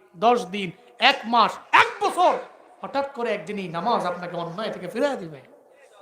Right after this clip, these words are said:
নামাজ আপনি ঠিক রাখেন, নামাজ ঠিক রাখেন। অন্যায় করছেন, করেন, আল্লাহর কসম একদিন না একদিন এই নামাজ আপনাকে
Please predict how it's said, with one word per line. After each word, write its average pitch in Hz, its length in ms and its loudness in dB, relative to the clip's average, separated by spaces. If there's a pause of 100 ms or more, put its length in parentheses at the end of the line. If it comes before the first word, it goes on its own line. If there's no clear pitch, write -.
(2250)
নামাজ 233 220 -2
আপনি 254 120 -4
ঠিক 254 180 -6
রাখেন, 143 320 -6 (580)
নামাজ 320 280 8 (100)
ঠিক 359 180 -2
রাখেন। 175 420 -6
অন্যায় 254 300 -4
করছেন, 196 340 -10
করেন, 415 360 -2 (1160)
আল্লাহর 240 440 0
কসম 220 260 -6
একদিন 202 340 -8
না 196 80 -6
একদিন 180 320 -8
এই 190 100 -8
নামাজ 196 360 2
আপনাকে 190 420 -6